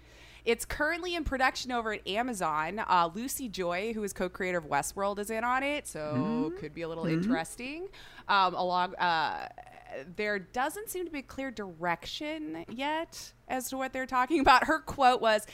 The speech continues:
Speaker 1: "It, it is just a gonzo, crazy, funny adventure and a mind F like you've never seen before." Uh, and so we don't know. It, I mean, speculation, though. Do you think four? Do you think New Vegas? Do you think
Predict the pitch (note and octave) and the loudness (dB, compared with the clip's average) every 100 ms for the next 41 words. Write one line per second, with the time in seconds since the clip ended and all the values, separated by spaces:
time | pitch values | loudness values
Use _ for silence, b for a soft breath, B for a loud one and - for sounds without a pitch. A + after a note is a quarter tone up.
0 | B B A3+ - B3+ B3 G3+ A3+ - F#3+ | B B 0 0 0 0 -2 -6 -4 0
1 | F3 F3+ G#3 G#3+ A#3+ A3+ - G3+ G3+ A3 | 6 8 8 6 2 2 2 0 0 -4
2 | - F#3 G3+ G3+ F3 F3+ G3 F#3+ F3 E3 | 6 6 6 2 2 0 0 0 0 2
3 | F3 G3 G3 - - - F3 G3 - - | 4 2 0 -8 0 10 10 10 2 -20
4 | b G3 F#3+ F#3+ G3 E3 F#3 F3+ E3 F#3+ | b 0 2 2 -4 0 2 4 2 0
5 | E3+ D#3+ D#3+ D#3 C#3 C3 A2 - b b | -4 -4 -6 -4 -4 -6 -8 -12 b b
6 | b F#3 - F3+ F#3 D#3+ F3 F3 D#3 D#3+ | b -4 -4 -4 0 0 0 -2 0 0
7 | D#3+ - D#3 - F#3+ - - - B B | -2 -4 -6 -2 -2 0 -4 -8 B B
8 | - C4 D#4 D#4+ D#4 D#4 - - - - | -4 -2 0 2 2 -2 -6 -2 0 0
9 | A#3+ B3 C#4+ A#3 G#3+ A#3+ D4 C#4+ G#3+ G#3 | -2 -2 -4 -4 -2 -4 -4 -4 2 4
10 | G3 F#3 F3+ A3+ A3 - F#3 F3+ G3+ A#3 | 4 2 -2 -8 -8 -6 -2 2 2 2
11 | B3+ A3 G#3+ G#3 G#3+ E3+ E3+ F3+ G#3 A#3+ | 0 -4 -4 0 0 0 -2 -2 0 0
12 | B3+ - G3+ G3+ G3+ | 0 -4 -6 -6 -6